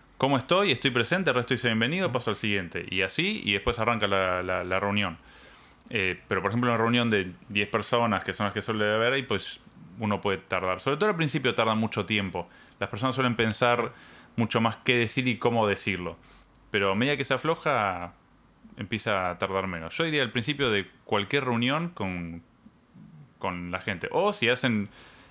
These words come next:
Speaker 1: S D Ms en su equipo, antes del S D M es un buen momento para hacer un check-in.
Speaker 2: Por ejemplo, estoy contento yo porque ayer en la, hi-, hice un taller, hice un check-in
Speaker 1: Ujú.
Speaker 2: grupal y salió muy bueno.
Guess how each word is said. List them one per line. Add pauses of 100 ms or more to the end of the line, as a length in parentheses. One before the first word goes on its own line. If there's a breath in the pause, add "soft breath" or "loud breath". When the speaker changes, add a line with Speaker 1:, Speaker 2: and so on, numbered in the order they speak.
Speaker 1:
S
D
Ms
en
su
equipo,
antes
del
S
D
M
es
un
buen
momento
para
hacer (1120 soft breath)
un
check-in. (260)
Speaker 2:
Por
ejemplo,
estoy
contento
yo
porque
ayer
en
la, (380)
hi-,
hice
un
taller,
hice
un
check-in
Speaker 1:
Ujú.
Speaker 2:
grupal
y
salió
muy
bueno.